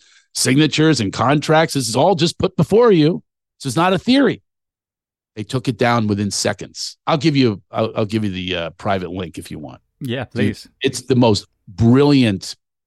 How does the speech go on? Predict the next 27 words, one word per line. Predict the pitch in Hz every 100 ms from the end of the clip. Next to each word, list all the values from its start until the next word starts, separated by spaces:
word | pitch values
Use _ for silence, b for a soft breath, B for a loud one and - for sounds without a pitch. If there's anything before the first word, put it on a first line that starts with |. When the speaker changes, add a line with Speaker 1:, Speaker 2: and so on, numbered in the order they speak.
| _
Speaker 1:
but | 120 107
scary | - - 135 139 131 113 95 90 82
of | 107 98
what's | 120 -
really | 107 123 92 139
happening | 90 - - 78
here. | 69 - - _ _ _ _ _ _ _ _ -
And | 214
it's | 180
not | 240
a | 220
theory. | 254 269 185
It, | 131 165 170
it, | 165 160
it, | 185
you | 165 170
can't. | - 185 196 - _ -
And | 147
here's | 135 123 185 208
how | 160
smart | - 139 151 160
he | 113
is. | 98 - _ _ _
He | 170 165
debunks | 120 170 113 175 185 -
the | 151
debunkers. | 110 139 113 156 180 110 95 - -